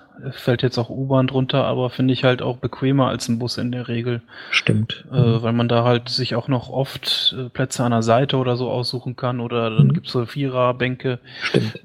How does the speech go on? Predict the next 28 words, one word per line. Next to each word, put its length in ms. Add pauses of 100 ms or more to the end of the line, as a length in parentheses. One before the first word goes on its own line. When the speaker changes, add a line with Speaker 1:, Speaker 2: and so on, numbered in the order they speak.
Speaker 1:
Ja. 240 (1900)
Wobei 320
Speaker 2:
Mhm. 40
Speaker 1:
die 100
natürlich 440
auch 300 (280)
meistens 540
in 80
größeren 440
Städten 360
sind 240
und 260 (360)
häufig 300
sind 200
die 40
dann 200
doch 180
irgendwie 540
recht 320
verschmutzt. 720 (380)
Aber 180
ist 80
natürlich 320
nicht 100
in 80
allen 200
Städten 340
so. 240